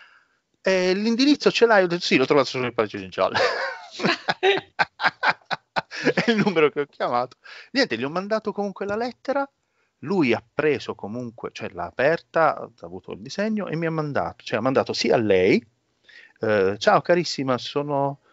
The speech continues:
Eh, eh, ciao Cristina, sono, eh, un saluto da, da Lupin in passaggio da Roma, in visita a Roma." Capito? Con, con la firma,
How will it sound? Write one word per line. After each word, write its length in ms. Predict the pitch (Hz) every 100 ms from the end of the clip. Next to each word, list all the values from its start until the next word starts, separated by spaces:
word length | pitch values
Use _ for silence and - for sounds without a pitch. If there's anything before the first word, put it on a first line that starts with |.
| _ _ -
Eh, 540 | 123 120 120 117 113 - _ _ -
eh, 520 | 135 135 139 131 123 127
ciao 420 | 208 175 156 147
Cristina, 600 | 170 160 - 143 135 123
sono, 520 | - 151 147 143 139 - - -
eh, 160 | 135 131
un 160 | 151
saluto 400 | - 190 185 160
da, 160 | 147 147
da 760 | 135 143 139 135 135 135 131 135
Lupin 460 | 165 202 190 175
in 120 | 151 131
passaggio 960 | 143 - - 151 139 127 123 127 120
da 120 | 120
Roma, 460 | 117 95 92 95 95 _ _ _ _ _
in 120 | 135
visita 400 | 131 131 127 120
a 40 | 110
Roma." 460 | 107 90 92 101 - _ _ _ _
Capito? 400 | 131 135 120 110 _ _ _ _ _ -
Con, 480 | 151 147 139 123 120
con 120 | 208
la 60 | 214
firma, 600 | - 156 165 165 175